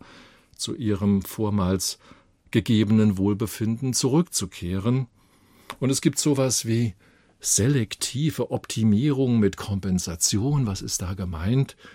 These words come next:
Dass alte Menschen sehr, sehr gut sind, zu selektieren, auszuwählen, was für sie bedeutsam ist, dass sie sich Kompensationen, das können auch Hilfspersonen sein, Technologien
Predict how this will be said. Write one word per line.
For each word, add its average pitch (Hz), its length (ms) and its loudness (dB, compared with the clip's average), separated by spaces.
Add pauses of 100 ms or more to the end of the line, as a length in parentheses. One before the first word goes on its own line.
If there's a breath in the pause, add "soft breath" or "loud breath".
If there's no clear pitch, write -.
(360 loud breath)
Dass - 160 -2
alte 135 320 0
Menschen 143 420 0
sehr, 151 220 -2
sehr 143 160 0
gut 151 340 -2
sind, 135 520 0
zu - 260 -6
selektieren, 139 1120 -4
auszuwählen, 113 1200 0 (500 loud breath)
was 104 200 -4
für 110 160 -2
sie 104 180 -4
bedeutsam 107 840 0
ist, - 640 -2
dass 107 140 -2
sie 123 80 -6
sich 107 220 -6
Kompensationen, 135 1300 0
das 113 200 -6
können 110 300 -2
auch 98 160 -8
Hilfspersonen 110 840 -4
sein, 107 360 -2
Technologien 104 920 -2